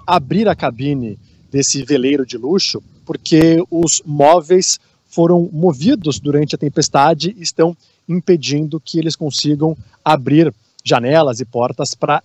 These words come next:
entrar no veleiro. São seis pessoas desaparecidas e acredita-se que essas pessoas estejam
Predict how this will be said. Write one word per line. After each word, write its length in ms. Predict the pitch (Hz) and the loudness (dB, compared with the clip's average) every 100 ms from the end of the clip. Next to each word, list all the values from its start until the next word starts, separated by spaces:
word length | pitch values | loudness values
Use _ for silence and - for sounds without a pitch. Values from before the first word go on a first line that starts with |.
| _ | _
entrar 520 | 147 151 135 127 123 _ | -6 -6 -2 0 -2 _
no 160 | 143 143 | -8 -2
veleiro. 380 | 160 113 101 - _ _ _ _ | -2 -2 -8 -16 _ _ _ _
São 460 | - 185 185 180 - - | 0 4 4 2 -8 -12
seis 380 | - 208 262 | 0 0 0
pessoas 440 | - 147 - 185 147 | -4 -6 -2 -2 -2
desaparecidas 1000 | 120 175 165 170 170 - 120 117 113 - _ _ | -4 -4 -4 -2 -2 -4 -6 -6 -6 -6 _ _
e 80 | 175 | -2
acredita-se 680 | 196 202 160 151 190 202 208 | 0 -2 -4 -6 -6 -6 -6
que 120 | - | -6
essas 200 | 180 190 | -4 -4
pessoas 400 | - 170 180 175 | -4 -2 0 0
estejam 420 | 175 - 170 185 | 0 2 4 2